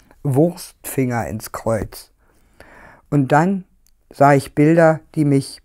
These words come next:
bis heute verfolgen, nachts in einem wie immer wiederkehrenden Traum,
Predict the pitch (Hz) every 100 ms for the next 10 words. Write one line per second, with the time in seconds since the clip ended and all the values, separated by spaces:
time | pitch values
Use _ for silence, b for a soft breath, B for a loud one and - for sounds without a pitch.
0 | - 143 - 156 151 147 131 - 131 -
1 | 120 110 110 104 b b b b b 139
2 | 165 - - 127 90 123 120 135 - 170
3 | 180 175 147 143 131 - 147 139 139 104
4 | 117 - 113 123 147 156